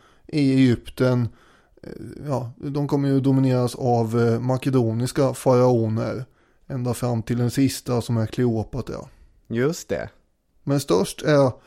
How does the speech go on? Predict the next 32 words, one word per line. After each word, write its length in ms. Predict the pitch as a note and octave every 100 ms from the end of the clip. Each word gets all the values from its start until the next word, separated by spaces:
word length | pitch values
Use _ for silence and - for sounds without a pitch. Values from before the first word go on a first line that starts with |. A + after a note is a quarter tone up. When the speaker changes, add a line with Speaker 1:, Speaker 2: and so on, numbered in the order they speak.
| _ _
Speaker 1:
det 360 | C3+ C#3 - -
seleukidiska 840 | C#3 C3+ C3+ D3 C3+ B2 C3 F3
riket 480 | F3 C#3 - B2 -
som 200 | C3 B2
är 140 | B2
grundat 440 | B2 C3 B2 B2 B2
av 100 | A#2+
generalen 560 | B2 B2+ B2 B2 B2
Seleukos. 920 | - C#3+ C#3 B2+ - D#3+ D#3+ B2+ - - _ _
Speaker 2:
Så 220 | - D3+
är 180 | D3 C#3
det. 240 | A#2+ A#2 -
Det, 220 | C#3 C3
om 180 | D3+ C#3+
man 180 | C#3+ C#3
är 160 | C3+ - -
lite 460 | D3 D#3 C#3+ - D3+
flaxig 560 | D#3 C#3 - - A#2+
i 60 | A#2
sin 160 | B2
beskrivning 460 | A2+ - B2 A2+ A2+
kan 120 | B2
man 100 | A#2
säga 160 | A#2 A2+
att 80 | -
det 80 |
motsvarar 600 | A#2+ B2 A2+ - A#2+ A2+
ungefär 760 | A2+ C3+ B2 A#2 - C3+ B2 A2
det 100 | A2
gamla 400 | A2+ A2 G#2+ G#2+
persiska 560 | - A2 - A2 -
riket. 760 | A2+ A2 G2+ - F2 - - -